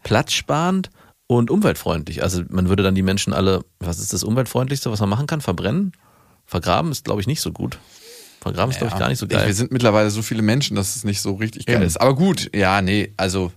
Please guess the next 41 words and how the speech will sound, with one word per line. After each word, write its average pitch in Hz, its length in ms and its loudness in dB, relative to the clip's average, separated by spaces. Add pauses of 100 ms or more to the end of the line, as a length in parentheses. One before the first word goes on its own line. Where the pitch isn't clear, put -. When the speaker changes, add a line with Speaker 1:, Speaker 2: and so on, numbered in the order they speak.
(100)
Speaker 2:
ver- - 160 -14
Speaker 1:
Kompostieren. 165 640 2 (440)
Speaker 2:
Ja, 107 220 4
Speaker 1:
Kompostieren. 131 220 2
Speaker 2:
gut, 107 80 -2
das 92 140 2
wäre 113 120 4
ja 95 80 2
auch 82 100 -2
vergraben. 82 500 -4 (200)
Speaker 1:
Ja, 101 160 2
aber 107 120 2
dann 98 100 2
müsste 104 160 4
man 98 40 2
Speaker 2:
Kompostiert 98 240 2
Speaker 1:
ja 104 60 -4
Speaker 2:
sich 98 60 0
ja 95 100 2
von 90 140 -2
selber. 87 360 0
Speaker 1:
Ja, 87 140 -6
aber 92 120 -2
es, - 100 -6 (200)
auf 90 100 -10
diesen 85 240 -2
Friedhöfen 82 440 -4
wächst 90 160 -2
dann 85 100 0
halt 85 140 -2
nur 87 180 0 (520)
Speaker 2:
Oh, 85 300 0
ey, 117 180 -2
warum 131 180 2
müssen 165 160 0
wir 156 60 0
eigentlich 139 160 -2
darüber 123 300 0
reden? 110 300 -2 (180)
Speaker 1:
Blumen, 110 260 2
<laughs> - 140 -4